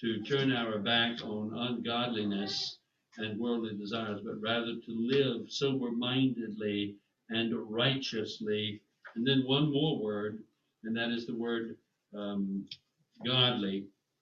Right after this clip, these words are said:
It says that, and godly means that which is pious, is the opposite of ungodly, being pious, having a passion for the likeness of Christ. Um,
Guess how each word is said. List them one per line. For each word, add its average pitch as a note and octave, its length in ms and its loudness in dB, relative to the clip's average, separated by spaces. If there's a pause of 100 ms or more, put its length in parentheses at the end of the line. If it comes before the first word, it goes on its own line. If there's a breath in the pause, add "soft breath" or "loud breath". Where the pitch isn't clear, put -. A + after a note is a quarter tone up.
(1080)
It C3+ 80 -6
says A#2 240 -2
that, A2+ 180 -4 (140)
and A#2 180 -2
godly C3+ 420 6
means A#2+ 640 4 (380 soft breath)
that B2+ 240 2
which B2 180 -2
is A#2 140 -4
pious, A2+ 460 2
is G#2+ 100 -8
the A2 140 -2
opposite A#2 360 -2
of A#2 180 -4
ungodly, A2+ 600 0
being A2+ 340 -2
pious, A2 460 -6
having A#2 260 -6
a A2 160 -10
passion A2 440 -2 (540 loud breath)
for A2 100 -6
the G#2+ 80 2
likeness A#2 540 0
of A2 120 -6
Christ. G#2 580 -4 (680 soft breath)
Um, F#2+ 540 -4